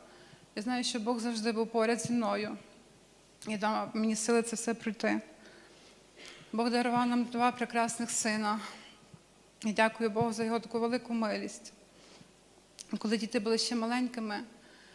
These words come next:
ми, як батьки, старалися багато їм розповідати про Бога.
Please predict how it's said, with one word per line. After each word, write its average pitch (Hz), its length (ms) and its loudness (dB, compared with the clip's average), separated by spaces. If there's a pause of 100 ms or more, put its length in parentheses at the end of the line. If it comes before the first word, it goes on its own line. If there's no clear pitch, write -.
(200)
ми, 240 180 0
як 214 180 0
батьки, 226 500 0
старалися 233 580 2
багато 226 380 0
їм 220 100 0
розповідати 214 540 2
про 247 200 -4
Бога. 202 460 0